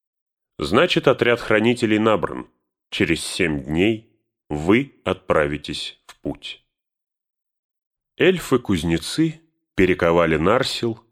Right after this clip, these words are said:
и выбили на его клинке эмблему: семь звёзд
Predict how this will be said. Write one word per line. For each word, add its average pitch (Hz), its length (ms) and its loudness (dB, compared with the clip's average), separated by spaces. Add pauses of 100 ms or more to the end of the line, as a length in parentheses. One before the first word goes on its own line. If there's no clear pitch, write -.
(460)
и 92 100 2
выбили 147 420 4
на 147 100 6
его 127 260 6
клинке 101 540 0
эмблему: 76 760 -2 (420)
семь 85 400 -2
звёзд 80 680 -2